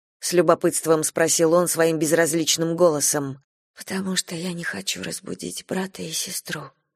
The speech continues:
Она ничего не ответила, и Дэвид прикончил её. У него не было времени ждать. Он проверил её телефон, который всё ещё пытался связаться с полицией.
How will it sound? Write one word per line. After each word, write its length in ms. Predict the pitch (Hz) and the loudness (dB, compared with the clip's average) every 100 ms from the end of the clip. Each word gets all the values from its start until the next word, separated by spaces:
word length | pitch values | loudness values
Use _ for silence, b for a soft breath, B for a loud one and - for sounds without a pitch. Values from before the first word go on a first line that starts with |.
| _ _ _ _ | _ _ _ _
Она 260 | 226 247 240 | 4 6 6
ничего 420 | 226 - 226 220 | 4 4 4 4
не 140 | 190 | 4
ответила, 760 | 190 202 233 - 160 147 139 - _ _ _ _ - | 2 4 2 4 0 0 -2 -6 _ _ _ _ 0
и 140 | 202 | 2
Дэвид 540 | 190 240 220 196 - - _ - | 6 6 6 2 -2 -18 _ 2
прикончил 600 | 190 190 170 143 151 139 | 2 4 2 2 0 0
её. 460 | 131 135 135 135 - _ _ _ _ _ | -2 -2 -2 -4 -10 _ _ _ _ _
У 100 | 208 | 2
него 260 | 220 214 220 | 6 6 6
не 180 | 220 180 | 4 4
было 220 | 156 151 | 6 6
времени 460 | 156 170 156 147 | 2 2 0 -2
ждать. 520 | 139 135 143 135 - - _ _ _ _ _ _ _ _ _ _ _ | -2 2 0 0 -6 -8 _ _ _ _ _ _ _ _ _ _ _
Он 200 | 233 247 | 4 6
проверил 480 | 254 254 254 233 220 | 8 8 8 8 8
её 240 | 214 220 | 8 4
телефон, 520 | 208 208 208 233 233 | 4 4 4 4 2
который 360 | 190 170 175 170 | 2 2 4 4
всё 200 | - 180 | 4 2
ещё 200 | 170 175 | 4 2
пытался 500 | 170 170 185 175 160 | 0 2 2 2 0
связаться 500 | 165 165 165 160 160 | 0 4 2 2 -2
с 80 | - | 0
полицией. 760 | 180 175 170 - 147 135 - | 0 0 0 0 -2 -2 -6